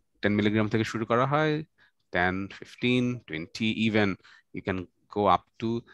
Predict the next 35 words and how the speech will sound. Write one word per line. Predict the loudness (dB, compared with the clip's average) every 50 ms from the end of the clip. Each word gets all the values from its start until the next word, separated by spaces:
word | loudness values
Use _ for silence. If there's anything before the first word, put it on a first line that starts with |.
| -20 _ _ _ -12
twenty-five। | -10 -10 -8 -8 -10 -6 0 2 2 2 2 0
That's | -4 -4 -4 0
the | 0 0 0 0 _ _ _ _ _ _ _ -2 -2
ultimate | 0 0 -2 -4 -4
treatment। | -4 -6 -6 -8 -12 -14 -8 -2
এটা | 0 2
দিলেই | 4 6 6 6 6 4
বেশিরভাগ | 4 2 0 0 2 0 0 0
ক্ষেত্রে | -2 -4 -4 -4 -4
পেশেন্ট | -4 -4 -6 -6 -6 -4
ভালো | -4 -2 -2
থাকে। | -4 -6 -8 -14 -14 -20 _ _ _ _ _ _ _ _ _ _ _ _ _ _ _ -20 -20 -20 -20 -20 -20 -20 -14 -6
আর | -2 2
এছাড়া | 4 4 4 6 6 6 6 6
আর | 2 2
কি | 2 2 4 4
আছে? | 4 2 0 -4 -4 -4 _ _ _ _ _ _ -6
You | -4 -4
have | 0 0 -2 -2 -2 -6 -8
cyclosporin | -8 -8 -6 -6 -8 -6 -4 -2 0 2 4 4 4 4
and, | 4 2 2 -2 -6 _ _ _ _ _ -20 -20 -20 _ _ -6
আহ, | -4 -4 -4 -4 -4
ভিটামিন | -4 -2 0 0 -2 -2 0
এ | -2 0
অ্যানালগের | 0 0 0 2 2 2 2 0
মধ্যে | 0 0 -2 0 0 0
acitretin | 0 0 -2 -4 -8 -8 -6 -4 -4 -4 -6 -8
আছে। | -12 -14 -16 -14
But | -8 -2
acitretin | -2 0 0 0 0 0 -2 0
খুবই | 0 2 2 4
ডেঞ্জারাস, | 4 6 6 6 4 4 2 -2 -8 -14 _
কারণ | -6 -6 -4 -4 -6
acitretin | -6 -8 -6 -4 -4 -2 -2 -4
দিলে | -2 -2 0 0 -2